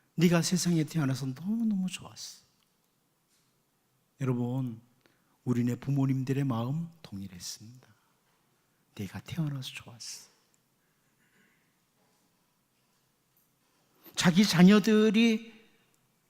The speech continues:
모든 걸 다 잘못하지만 어떤 한 가지만 잘해도, 한 가지만 잘해도 "세상에서 네가 최고야." 이렇게 생각하시는 것이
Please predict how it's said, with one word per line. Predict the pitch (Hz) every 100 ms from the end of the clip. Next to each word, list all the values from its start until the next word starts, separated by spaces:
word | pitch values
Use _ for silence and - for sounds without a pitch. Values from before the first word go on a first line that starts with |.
| -
모든 | 175 247 277 311 311 320
걸 | 294 262
다 | 233
잘못하지만 | 208 160 160 180 202 - 208 202 233 - - _ _ _ _ _ _
어떤 | - 147 170
한 | 165 - 233
가지만 | 220 208 - 190 180 175
잘해도, | 123 107 107 - _ _ _ - -
한 | - - 277 285
가지만 | 240 - 208 202
잘해도 | 190 156 156 196 214 - _ _ _ _ _ _ - - _
"세상에서 | - - 214 214 226 208 196 196
네가 | 160 165
최고야." | - - 196 117 117 - - _ _ _ _ _ _ _ _ _ _ _
이렇게 | 214 339 330 294
생각하시는 | 262 226 214 208 202 - 208 190
것이 | 180 175 - 220 233 -